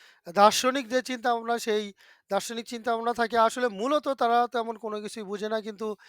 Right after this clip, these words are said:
দার্শনিক যে একটি ভাব, সেই ভাবটা তাদের মধ্যে থাকে। এবার আরেকটি রয়েছিল হুচি, অর্থাৎ অহংকারী।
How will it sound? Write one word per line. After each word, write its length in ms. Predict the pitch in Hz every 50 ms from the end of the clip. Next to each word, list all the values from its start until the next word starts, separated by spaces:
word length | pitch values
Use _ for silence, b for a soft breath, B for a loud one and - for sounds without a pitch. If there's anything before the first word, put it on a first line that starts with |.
| b b b _ 165
দার্শনিক 500 | 202 214 226 - - 240 247 269 247 220
যে 80 | 247
একটি 180 | 233 - - 226
ভাব, 280 | 170 151 151 185 254 -
সেই 160 | - - 226
ভাবটা 360 | 202 160 170 196 - - 202 175
তাদের 280 | 185 175 160 185 180
মধ্যে 320 | 185 170 165 156 196 254 320 - _ _ _ _ _ _ _ _ _
থাকে। 340 | - - 185 - - - - - _ _ _ _ _ _ _ _ _ _ _ _ _ _ _ _
এবার 180 | 190 190 208 202
আরেকটি 200 | 208 208 - 233
রয়েছিল 300 | 233 233 226 - 254 240
হুচি, 380 | 233 208 233 240 - - 254 254
অর্থাৎ 380 | 233 226 220 - 233 233 202
অহংকারী। 960 | 254 208 220 214 190 196 262 277 277 269 - - 220 202 196 190 208 247 285